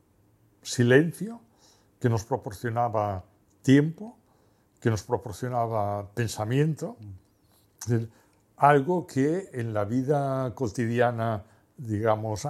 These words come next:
antes de la patología, parecía que no teníamos. O sea, fue una patología que, en cierto modo,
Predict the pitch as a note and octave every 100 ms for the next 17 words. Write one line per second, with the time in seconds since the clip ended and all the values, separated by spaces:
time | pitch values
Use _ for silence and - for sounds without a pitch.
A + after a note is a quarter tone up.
0 | - A#2+ B2 G2 A#2+ F2 A2 G#2+ G2+ G2+
1 | A2 G#2+ G2 C#3+ C3 F#3 - _ _ _
2 | _ _ - A2 G#2 - B2+ A#2 A2+ A#2
3 | A#2 A2+ G2+ D#2+ A2 - - _ _ _
4 | - - - D3+ - - _ _ _ _
5 | _ _ _ _ - - F3 G#3 A3 E3+
6 | E3 D3+ D3 C#3+ - E3 F#3+ G3+ - _
7 | - C3+ - E3 D#3+ - D#3 D#3 D#3 F3
8 | G#3+